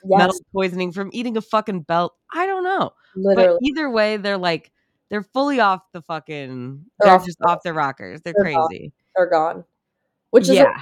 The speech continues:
Speaker 2: what we have been waiting to see this whole time. Like, I
Speaker 1: That's
Speaker 2: felt
Speaker 1: true.
Speaker 2: there was some borderline control up
Speaker 1: Uh-huh.
Speaker 2: until this point. Like, there was somebody keeping it together, whether it was, like, the coach
Speaker 1: Yep.
Speaker 2: or, you know,
Speaker 1: Like,
Speaker 2: Lottie or whatever. But,
Speaker 1: or the
Speaker 2: like,
Speaker 1: good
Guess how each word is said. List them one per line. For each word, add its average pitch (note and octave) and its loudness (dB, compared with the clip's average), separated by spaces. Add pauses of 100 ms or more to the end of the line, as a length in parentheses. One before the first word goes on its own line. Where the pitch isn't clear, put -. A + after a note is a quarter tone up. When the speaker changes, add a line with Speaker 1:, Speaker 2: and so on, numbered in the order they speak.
(200)
Speaker 2:
what A#3+ 8
we G3 -4
have F#3+ -4
been F#3 -4
waiting E3+ -4
to - -20
see C4+ -4
this G3+ -8
whole - -12
time. - -16
Like, G#3 2
I - 4
Speaker 1:
That's A#3+ 2
Speaker 2:
felt A#3+ 4
Speaker 1:
true. F#3 0
Speaker 2:
there F3+ 8
was - -6 (260)
some G#3+ -2
borderline F3+ 2
control E3 0 (300)
up D3+ -2
Speaker 1:
Uh-huh. D#3+ 0
Speaker 2:
until E3+ 2
this G#3+ -10 (340)
point. G#3 0
Like, F#3+ -4
there G#3+ 2
was G3+ -2
somebody G3 -4
keeping G#3 -6
it G3 -6
together, G3 0
whether E3 0
it - -2
was, E3 -2
like, D3+ -2 (600)
the D#3+ -2
coach - 0 (380)
Speaker 1:
Yep. D#3 6 (320)
Speaker 2:
or, D3+ -6 (280)
you F#3+ 2
know, E3+ -4 (160)
Speaker 1:
Like, D#3 4
Speaker 2:
Lottie D#3+ -6
or F3 8
whatever. D#3 4
But, G3 6
Speaker 1:
or - -4
the E3 6
Speaker 2:
like, D3+ 4
Speaker 1:
good D#3+ 0